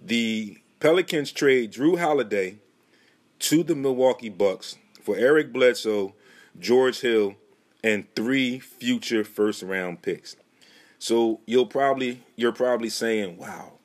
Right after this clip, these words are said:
three picks and two players." You have to remember, folks, like myself and Baldwin, shout out to my partner who couldn't be here with me today. We always try to keep you abreast and keep you reminded of the business side of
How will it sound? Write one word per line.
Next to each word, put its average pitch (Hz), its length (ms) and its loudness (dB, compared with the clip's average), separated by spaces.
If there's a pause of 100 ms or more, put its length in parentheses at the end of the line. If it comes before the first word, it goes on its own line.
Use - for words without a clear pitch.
three 113 480 -6
picks 113 420 -4
and 107 300 -2
two 120 180 -8
players." 117 480 -4 (1300)
You 107 200 0
have 117 160 4
to 120 60 -10
remember, 117 400 -2
folks, 104 340 -2
like 95 180 -2
myself 98 400 -2
and 95 160 -10
Baldwin, 104 320 0
shout 117 220 -2
out 104 120 -4
to 107 60 -10
my 101 140 -6
partner 95 340 -2
who 98 80 -10
couldn't 95 260 -4
be 101 120 -2
here 98 160 0
with 101 140 -6
me 95 120 -6
today. 90 420 -2 (500)
We 92 140 0
always 117 300 0
try 123 200 2
to 120 60 0
keep 120 280 -6
you 117 160 0
abreast 110 400 0
and 101 120 -12
keep 104 240 -6
you 104 80 -4
reminded 110 640 -2
of 110 380 2 (200)
the 98 100 0
business 107 480 0
side 92 420 -2 (520)
of 98 440 0